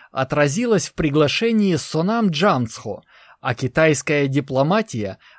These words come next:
активно работала и в ставке Алтан-хана, и в кругах, близких настоятелю Дрепунгского монастыря в Тибете.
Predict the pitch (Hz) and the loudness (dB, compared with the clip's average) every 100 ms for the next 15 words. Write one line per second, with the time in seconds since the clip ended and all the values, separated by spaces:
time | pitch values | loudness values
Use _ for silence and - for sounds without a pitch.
0 | _ 131 - - 247 208 170 135 139 226 | _ -4 -4 -6 -2 2 2 2 0 0
1 | 214 190 180 - 135 - - - - 156 | 0 -2 -2 -2 -6 -4 -2 -2 -4 -10
2 | - 131 117 123 117 113 175 220 208 196 | -4 -4 -2 -4 -4 -2 2 2 2 0
3 | 170 - - - _ 240 220 - 165 147 | -4 -14 -20 -20 _ -6 -6 0 2 6
4 | 180 226 - 143 139 190 220 - 151 135 | 4 4 0 -2 0 0 -2 -4 -4 -2
5 | 135 - 127 127 185 208 190 156 131 131 | -4 -4 -4 0 0 -2 -2 -2 0 -2
6 | - - 220 202 - - 190 160 135 120 | -2 -2 0 -2 -6 -4 -2 0 0 0
7 | 113 - - 120 151 - - 139 127 113 | -2 -6 -4 -2 -2 -2 -4 -4 -2 -2
8 | 95 95 - | -4 -12 -20